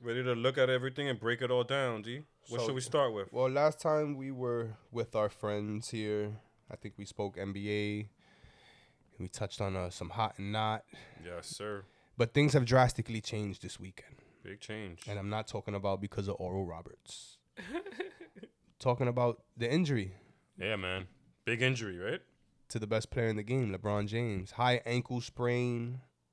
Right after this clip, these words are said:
Speaker 2: Again, who they, who were they playing with the an-, high ankle sprain yesterday?
Speaker 1: They were playing Atlanta. Hot Atlanta team.
Speaker 2: Hawks came in on a seven-game winning streak, uh, under Nate McMillan. Ran that up to eight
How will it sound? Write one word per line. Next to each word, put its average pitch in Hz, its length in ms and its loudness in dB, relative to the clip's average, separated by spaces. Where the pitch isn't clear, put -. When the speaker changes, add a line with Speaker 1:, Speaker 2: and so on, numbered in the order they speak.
Speaker 2:
Again, 110 400 0
who 139 100 2
they, 151 100 2
who 139 120 2
were 151 140 2
they 147 100 0
playing 151 180 0
with 147 100 -2
the 135 80 -4
an-, 139 180 -2
high 139 180 -2
ankle 147 180 -6
sprain 151 220 -6
yesterday? 156 400 -6
Speaker 1:
They 104 40 -4
were 101 80 -2
playing 110 240 0
Atlanta. 98 500 0
Hot 107 200 4
Atlanta 101 360 0
team. 92 280 -10
Speaker 2:
Hawks 135 320 6
came 135 320 6
in 135 160 8
on 127 100 6
a 120 60 2
seven-game 123 500 4
winning 131 220 4
streak, 127 480 -4
uh, 107 320 -2
under 107 200 -4
Nate 113 280 -4
McMillan. 117 600 -2
Ran 107 260 0
that 107 120 2
up 107 140 0
to - 140 -8
eight 117 220 -2